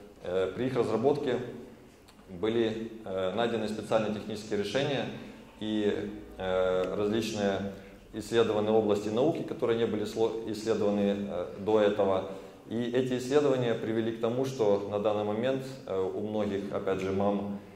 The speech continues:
и врачей для того, чтобы измерить температуру ребенка, есть инфракрасные термометры, которые позволяют измерить температуру за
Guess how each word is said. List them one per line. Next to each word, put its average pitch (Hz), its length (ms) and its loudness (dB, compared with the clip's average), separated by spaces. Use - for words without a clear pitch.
и 98 320 -2
врачей 131 800 0
для 95 260 4
того, 101 220 2
чтобы 98 300 -2
измерить 95 340 -2
температуру 101 520 -2
ребенка, 131 480 -2
есть 151 400 -2
инфракрасные 131 600 2
термометры, 131 600 2
которые 110 300 2
позволяют 120 600 4
измерить 104 360 0
температуру 101 580 0
за 90 420 0